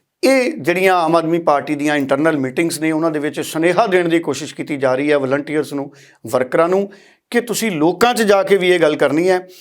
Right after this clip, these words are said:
ਕਿ ਆਮ ਆਦਮੀ ਪਾਰਟੀ ਲਈ ਉਮੀਦਵਾਰ ਦੇ ਨਾਲ ਨਾਲ, ਉਮੀਦਵਾਰ ਸਾਡੀ ਪਾਰਟੀ 'ਚੋਂ ਹੀ ਹੈ, ਪਰ ਉਮੀਦਵਾਰ ਹਲਕਾ ਹੈ, ਬਹੁਤ ਤਕੜਾ ਹੈ, ਪਤਲਾ ਹੈ, ਬਹੁਤ ਵੱਡਾ ਹੈ, ਜਾਂ ਪੂਰੇ ਹਲਕੇ 'ਚ ਕੰਮ ਕੀਤਾ ਜਾਂ ਨਹੀਂ ਕੀਤਾ,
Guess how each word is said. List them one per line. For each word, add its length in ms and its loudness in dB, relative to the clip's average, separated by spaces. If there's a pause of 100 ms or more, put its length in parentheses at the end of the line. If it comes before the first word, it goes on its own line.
(200)
ਕਿ 120 4
ਆਮ 220 2
ਆਦਮੀ 280 0
ਪਾਰਟੀ 420 0
ਲਈ 440 -4
ਉਮੀਦਵਾਰ 840 2 (300)
ਦੇ 120 2
ਨਾਲ 300 2
ਨਾਲ, 340 0 (480)
ਉਮੀਦਵਾਰ 520 0
ਸਾਡੀ 320 0
ਪਾਰਟੀ 320 0
'ਚੋਂ 160 0
ਹੀ 100 0
ਹੈ, 160 -8 (300)
ਪਰ 140 4
ਉਮੀਦਵਾਰ 720 2 (300)
ਹਲਕਾ 380 2
ਹੈ, 180 4
ਬਹੁਤ 540 0
ਤਕੜਾ 320 2
ਹੈ, 160 4
ਪਤਲਾ 480 0
ਹੈ, 220 0 (300)
ਬਹੁਤ 500 0 (220)
ਵੱਡਾ 280 2
ਹੈ, 380 0 (440)
ਜਾਂ 140 2
ਪੂਰੇ 340 2
ਹਲਕੇ 320 0
'ਚ 80 -6
ਕੰਮ 220 -2
ਕੀਤਾ 360 0
ਜਾਂ 120 0
ਨਹੀਂ 160 0
ਕੀਤਾ, 400 -2